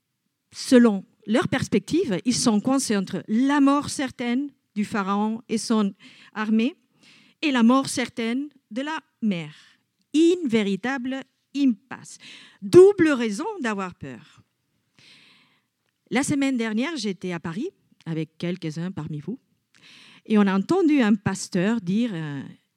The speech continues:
que l'exhortation « N'aie pas peur » apparaît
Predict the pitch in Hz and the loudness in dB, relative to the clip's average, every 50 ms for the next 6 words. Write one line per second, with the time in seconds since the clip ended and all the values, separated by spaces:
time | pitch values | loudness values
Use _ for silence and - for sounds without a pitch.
0 | _ _ _ _ _ _ _ - - 247 208 185 175 - _ - 185 226 294 330 | _ _ _ _ _ _ _ 0 2 4 4 4 2 -4 _ -6 -2 -2 -2 0
1 | 233 226 262 240 - - 208 208 - - 208 196 185 185 180 - _ _ _ _ | 0 -2 -2 -2 -4 -4 -6 -6 -4 -4 -4 -4 -4 -6 -8 -14 _ _ _ _
2 | _ _ _ _ _ - 202 220 311 349 - 247 208 180 - 180 208 262 285 - | _ _ _ _ _ 0 2 4 4 4 2 0 0 0 0 -2 -2 -4 -6 -12
3 | - _ _ _ _ _ _ _ _ _ - 208 196 - 196 190 202 226 262 269 | -18 _ _ _ _ _ _ _ _ _ -6 -6 -4 -2 -2 -2 -2 -2 -4 -6